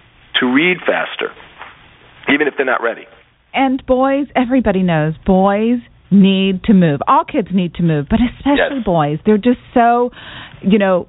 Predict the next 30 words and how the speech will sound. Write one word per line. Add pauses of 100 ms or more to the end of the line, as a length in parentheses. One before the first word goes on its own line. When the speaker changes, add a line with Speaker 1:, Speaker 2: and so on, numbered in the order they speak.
(220)
Speaker 2:
large
motor (140)
skill
driven. (340)
Speaker 1:
Yes.
Speaker 2:
And
really
what
we're
having, (120)
a-,
and
I
know
this,
I, (180)
I
work
with
money.
I
have
a (140)
ton
of
clients
that
are (760)
single
women